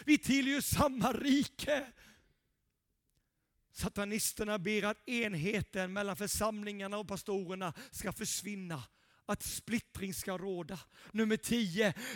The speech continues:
de ber att pastorer och ledare ska bli sjuka så att de inte kan fortsätta tjäna Gud.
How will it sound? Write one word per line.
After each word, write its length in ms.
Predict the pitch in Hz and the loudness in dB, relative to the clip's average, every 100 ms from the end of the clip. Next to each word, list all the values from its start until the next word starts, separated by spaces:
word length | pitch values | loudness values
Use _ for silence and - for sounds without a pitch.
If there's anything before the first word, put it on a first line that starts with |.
| - | 0
de 240 | 226 226 | 2 2
ber 260 | 180 254 220 | 4 4 4
att 160 | 202 | 2
pastorer 840 | - 214 - - 240 269 247 254 226 | 0 -2 -2 0 0 0 0 0 2
och 80 | |
ledare 440 | 202 247 226 185 180 | 2 2 2 2 0
ska 180 | - 208 | -2 -4
bli 160 | 202 | -4
sjuka 800 | - - 294 247 - _ 151 - - _ _ _ | -6 -2 0 0 -4 _ -2 -2 -6 _ _ _
så 120 | - 226 | -8 -4
att 80 | |
de 140 | 240 233 | -2 -2
inte 220 | 254 202 | -2 -2
kan 220 | - 196 | 0 -2
fortsätta 760 | - 254 262 - - 196 - 190 | -2 -4 -2 -2 -2 -2 0 0
tjäna 480 | - 202 190 175 175 | 0 2 2 0 -6
Gud. 400 | 143 196 127 | -8 -10 -10